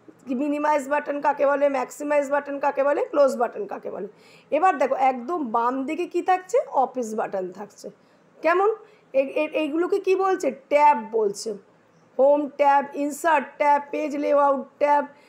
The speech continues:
রেফারেন্স ট্যাব, মেইলিং ট্যাব, রিভিউ ট্যাব, ভিউ ট্যাব। কেমন? তাহলে এগুলোকে কি বলছে? ট্যাব বলছে। এবার আমরা শিখব কি করে একটা নতুন ডকুমেন্ট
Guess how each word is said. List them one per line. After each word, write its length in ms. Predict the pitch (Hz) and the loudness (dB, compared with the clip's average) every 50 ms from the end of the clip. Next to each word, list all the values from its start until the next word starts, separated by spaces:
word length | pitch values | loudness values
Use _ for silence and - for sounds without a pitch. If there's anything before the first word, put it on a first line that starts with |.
| _ _ _ - | _ _ _ 0
রেফারেন্স 540 | 254 285 285 294 381 381 359 339 320 - - | 0 0 2 2 2 2 2 0 -4 -6 -6
ট্যাব, 280 | - 302 311 294 285 262 | -2 0 0 0 0 0
মেইলিং 600 | 262 269 277 277 294 302 349 359 359 359 339 311 - _ _ _ _ _ _ _ _ - | 2 2 4 4 4 2 2 2 0 0 -2 -4 -10 _ _ _ _ _ _ _ _ -2
ট্যাব, 280 | 285 285 285 285 285 262 - - - _ _ _ _ - | 2 4 4 4 4 2 -2 -8 -16 _ _ _ _ -8
রিভিউ 400 | 254 277 285 269 320 370 359 320 | -4 -4 0 2 2 2 2 0
ট্যাব, 320 | - - 294 285 285 330 - 311 240 185 | -2 0 2 4 4 2 0 -4 -8 -4
ভিউ 240 | 226 240 220 214 214 - | -2 -2 -2 -4 -6 -8
ট্যাব। 180 | 247 202 175 - _ _ _ _ _ _ _ - | -10 -10 -10 -12 _ _ _ _ _ _ _ -4
কেমন? 320 | 302 320 370 453 554 440 - - - _ _ _ _ - | -2 0 2 4 2 2 0 -4 -10 _ _ _ _ -4
তাহলে 180 | 269 294 311 | 0 2 2
এগুলোকে 340 | 311 302 339 339 349 330 370 | 2 2 0 -2 -2 -2 -4
কি 140 | - 381 370 | -2 -2 0
বলছে? 320 | 370 403 415 415 427 - 659 698 - - _ _ _ _ _ _ _ _ _ | 0 0 0 0 2 0 0 0 -2 -8 _ _ _ _ _ _ _ _ _
ট্যাব 260 | - 196 202 294 269 226 208 - | 2 4 4 4 4 2 -2 -8
বলছে। 400 | - - 196 196 - - 220 185 - _ _ _ _ _ | -8 -8 -8 -10 -12 -12 -14 -14 -16 _ _ _ _ _
এবার 260 | - 269 311 403 427 381 | -4 -2 0 2 2 2
আমরা 300 | 302 269 269 285 302 294 | 2 0 0 0 0 -2
শিখব 540 | 285 - - 269 233 220 233 285 381 523 - - - - | -2 -4 -8 -8 -8 -4 -4 -2 -2 -4 -6 -10 -14 -10
কি 120 | 269 247 | -10 -6
করে 220 | 233 262 262 262 269 | -2 2 4 4 4
একটা 340 | 262 247 247 - - 359 392 | 4 2 0 -2 -2 -2 0
নতুন 420 | 359 254 226 240 294 311 311 269 | 2 0 0 -2 -4 -6 -4 -2
ডকুমেন্ট 540 | 247 214 196 - - 240 247 269 403 523 | -2 -2 -2 -4 -6 -8 -6 -4 -6 -6